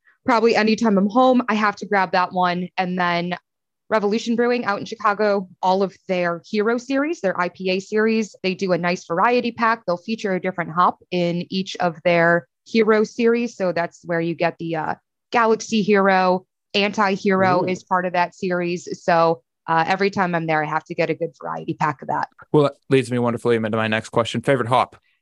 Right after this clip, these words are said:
Speaker 1: So weirdly enough, Galaxy hops, there's a few.
Speaker 2: Okay.
Speaker 1: It is Revolution that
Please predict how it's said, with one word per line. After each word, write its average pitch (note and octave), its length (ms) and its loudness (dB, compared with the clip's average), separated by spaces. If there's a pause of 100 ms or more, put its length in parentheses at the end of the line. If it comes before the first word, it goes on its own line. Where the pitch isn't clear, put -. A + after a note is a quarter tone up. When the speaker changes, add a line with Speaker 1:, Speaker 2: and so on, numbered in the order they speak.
(540)
Speaker 1:
So A#3 380 4
weirdly A3 460 6
enough, B3 260 4 (180)
Galaxy F#3 520 0
hops, D3+ 400 0
there's G#3 240 2
a A#3+ 80 0
few. G3+ 480 2
Speaker 2:
Okay. E3 300 0
Speaker 1:
It F#3+ 40 4
is G3 220 0
Revolution G3+ 720 0
that F3+ 300 -2